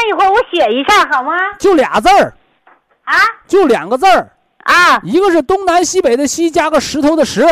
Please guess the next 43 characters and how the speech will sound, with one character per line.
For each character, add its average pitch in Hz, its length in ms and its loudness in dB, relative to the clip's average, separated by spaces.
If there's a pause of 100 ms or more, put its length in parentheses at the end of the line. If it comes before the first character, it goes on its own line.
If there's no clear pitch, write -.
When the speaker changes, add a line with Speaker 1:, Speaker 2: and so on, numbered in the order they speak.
(400)
Speaker 1:
啊。 247 400 2 (100)
Speaker 2:
这 285 120 -2
是 269 60 0
微 285 140 0
量 294 140 2
元 262 160 -2
素。 311 300 0 (360)
Speaker 1:
啊， 254 300 2
微 233 140 -2
量 302 160 2
元 269 240 -2
素。 359 180 -2
Speaker 2:
再 381 160 2
一 311 100 0
个 302 160 2
是 269 220 2
咱 214 220 -4
们 330 80 -10
打 - 180 -6
扑 277 160 -8
克 294 220 0
勾 302 200 -6
圈 262 140 -2
儿 294 60 2
凯 180 200 -4
尖 226 120 0
儿 254 60 0
那 262 100 -4
个 220 40 -4
圈 - 160 -2
儿。 208 220 0 (640)
Speaker 1:
啊。 247 480 0
Speaker 2:
<laughs> 220 80 0
叫 220 140 2
辅 170 180 -6
酶 202 140 -4
Q 220 260 -2
十 160 200 -8
嘛， 196 120 -2
是 190 100 -6
不 185 60 -2
是？ 165 180 -2 (280)
Speaker 1:
呃， 202 200 -4